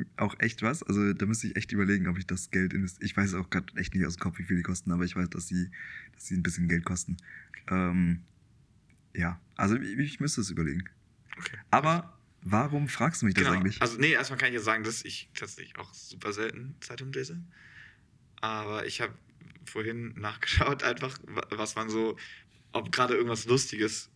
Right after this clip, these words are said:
Speaker 2: zu berichten ist, was ich
Speaker 1: Ja.
Speaker 2: womit ich dich konfrontieren kann. Und ich hab nichts gefunden.
Speaker 1: <laughs> Ah, cool.
Speaker 2: Ich habe nichts gefunden.
Speaker 1: Die Welt ist trist.
Speaker 2: <laughs> Über, über eine, über eine, ähm, wie nennt man das? Über eine Überschrift bin ich gestolpert.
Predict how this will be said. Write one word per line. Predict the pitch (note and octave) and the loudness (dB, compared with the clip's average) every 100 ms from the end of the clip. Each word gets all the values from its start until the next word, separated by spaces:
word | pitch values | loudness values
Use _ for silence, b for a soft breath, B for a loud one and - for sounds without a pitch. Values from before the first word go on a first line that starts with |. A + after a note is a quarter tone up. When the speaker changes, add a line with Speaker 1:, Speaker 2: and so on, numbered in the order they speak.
| _ | _
Speaker 2:
zu | - A2 G#2+ | -8 -4 -4
berichten | G#2+ G#2+ A#2 - G#2 | -2 -2 -2 -4 -6
ist, | D#2 - | -8 -6
was | A2 G#2+ | -8 -8
ich | G#2 | 0
Speaker 1:
Ja. | G#2 | 2
Speaker 2:
womit | G#2+ | 2
ich | A2 | -2
dich | - - | -12 -10
konfrontieren | B2 B2 - A2+ - B2+ A#2 | -10 -8 -8 -8 -10 -10 -8
kann. | G#2+ A2 A2+ B B B B _ - | -8 -10 -12 B B B B _ -6
Und | G#2+ G#2+ | -4 -4
ich | - | -8
hab | A2+ A2 | -10 -10
nichts | G#2 - | -12 -12
gefunden. | - - - B B - - - | -12 -10 -8 B B -6 0 6
Speaker 1:
<laughs> | A3+ D#3+ - - B3+ D4+ A3+ | 8 6 2 2 4 4 6
Ah, | B2 A#2+ - | 6 6 8
cool. | G3 - | 6 8
Speaker 2:
Ich | - | 10
habe | - - | 10 10
nichts | C#3 - | 6 6
gefunden. | E3 C#3 A#2 A#2+ | 6 6 6 4
Speaker 1:
Die | A2 | 6
Welt | G#2 A2 | 6 6
ist | G#2+ - | 2 0
trist. | - A2 - - - | 2 2 2 -2 4
Speaker 2:
<laughs> | - - A#2 | 10 10 10
Über, | D3+ C#3+ A#2+ A2+ G3 B B | 10 8 6 4 0 B B
über | - A#2+ G#2 | 2 4 4
eine, | A#2 C3+ C3 C3 C3+ - | 4 2 2 2 0 0
über | A#2 A2+ G#2 - | 2 4 2 2
eine, | A#2+ B2 A#2+ A#2 A2 - - - - - - - - - - | 0 2 0 0 -4 -6 -14 -18 -18 -20 -20 -20 -20 -20 -12
ähm, | G#2+ G#2 G2+ F#2+ | -6 -6 -8 -10
wie | - | -10
nennt | A2 | -10
man | A#2 | -10
das? | G#2+ | -4
Über | A2 A#2 | 2 2
eine | A#2 | 2
Überschrift | A2+ C#3 - C3 | 2 2 0 -4
bin | B2+ | -8
ich | A#2+ | -8
gestolpert. | - A#2 A#2+ D3 | -4 0 0 0